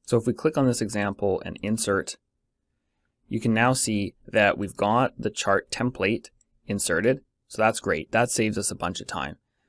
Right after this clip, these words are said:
But perhaps what's even more important is that it comes with a set of properly structured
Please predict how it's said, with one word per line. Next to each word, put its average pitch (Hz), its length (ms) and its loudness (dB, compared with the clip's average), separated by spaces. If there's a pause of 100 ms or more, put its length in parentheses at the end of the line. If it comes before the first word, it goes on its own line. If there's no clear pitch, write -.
(180)
But - 220 4
perhaps 156 360 0
what's 143 140 0
even 117 220 0
more 120 320 4
important - 520 -2 (380)
is 107 140 -2
that 113 160 2
it - 120 -2
comes 139 420 0
with 117 160 2
a 107 160 0
set - 420 0
of - 300 -4
properly 120 480 0
structured 101 640 -4